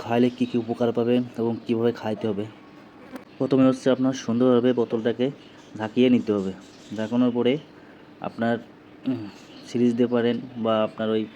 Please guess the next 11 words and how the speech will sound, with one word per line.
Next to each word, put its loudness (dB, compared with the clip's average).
মুটকি -4
আছে, -8
মুটকি -8
দিয়ে -2
লিটারে 2
দুই 6
মিলি 2
আর -10
কি, -2
এই -4
সুন্দরভাবে 2